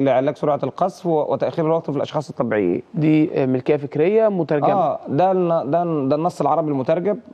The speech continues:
Speaker 2: آه.
Speaker 1: آه، والرقم بتاعها وده الختم بتاع الملكية، الملكية الفكرية هنا عشان ترجمتها، والاسم طبعًا فوق علاء عبد العزيز عجلان اللي هو ال-،
Speaker 2: ممتاز.
Speaker 1: اللي طالب الإيداع بتاع الملكية يعني.
Speaker 2: ممتاز. طيب يا دكتور، لو شاب بيعاني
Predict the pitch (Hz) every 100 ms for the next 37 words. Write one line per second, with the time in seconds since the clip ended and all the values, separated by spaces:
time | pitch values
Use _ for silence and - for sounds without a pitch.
0 | - 156 - 135 135 143 165 151 139 160
1 | - 165 160 - 170 143 127 135 131 -
2 | 147 143 139 - 120 123 123 120 117 -
3 | 143 127 135 135 135 135 135 117 123 117
4 | 117 123 151 175 180 - - - - 147
5 | 156 147 151 139 131 143 139 131 143 123
6 | 123 123 139 139 123 123 151 156 147 143
7 | 143 - - 160 - 156 143 - - 127
8 | 120 135 127 117 127 120 120 113 110 -
9 | 107 - 120 - - - - - - -
10 | - 151 143 165 - 226 220 - _ -
11 | 139 143 - 180 185 - _ - - 139
12 | 127 127 165 180